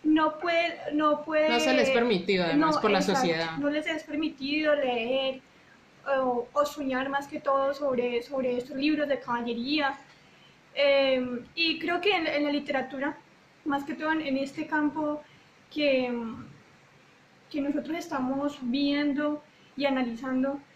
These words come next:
Speaker 1: em, va más por la crítica, ¿sí? La locura va más por la crítica, se presenta más en la idea de la crítica,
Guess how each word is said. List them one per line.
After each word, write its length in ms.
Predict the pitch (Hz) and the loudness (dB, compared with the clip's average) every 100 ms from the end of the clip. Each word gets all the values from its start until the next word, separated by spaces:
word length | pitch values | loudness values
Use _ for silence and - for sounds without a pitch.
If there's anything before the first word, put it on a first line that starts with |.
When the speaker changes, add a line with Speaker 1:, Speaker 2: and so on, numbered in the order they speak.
| _ - - - | _ -20 -16 0
Speaker 1:
em, 760 | 285 277 269 269 262 247 240 - - 262 | 4 6 6 4 2 -2 -6 -12 -8 0
va 160 | 202 294 | 2 4
más 220 | 330 349 | 2 0
por 180 | - 320 | -4 0
la 160 | 262 | 0
crítica, 520 | 254 302 285 262 311 302 - | 4 2 2 -4 -8 -14 -12
¿sí? 160 | - 262 - - - - - | -6 -6 -8 -20 -20 -20 -4
La 60 | 269 | 2
locura 400 | 285 294 294 285 | 2 2 0 4
va 60 | 311 | 4
más 220 | 311 311 | 4 0
por 220 | - 302 | -2 -2
la 160 | 254 247 | -2 0
crítica, 580 | 294 294 311 - 330 370 - - - _ _ - _ - - - - - - | 0 0 -2 -6 -8 -8 -16 -20 -20 _ _ -20 _ -20 -20 -20 -20 -20 -10
se 140 | 320 | -4
presenta 400 | 262 294 294 269 | 0 2 2 2
más 220 | 277 302 320 | 2 2 2
en 60 | |
la 40 | 330 | 2
idea 160 | 277 254 | 4 2
de 60 | |
la 140 | 262 254 | 0 0
crítica, 540 | 277 277 277 - 311 | -2 0 -4 -6 -10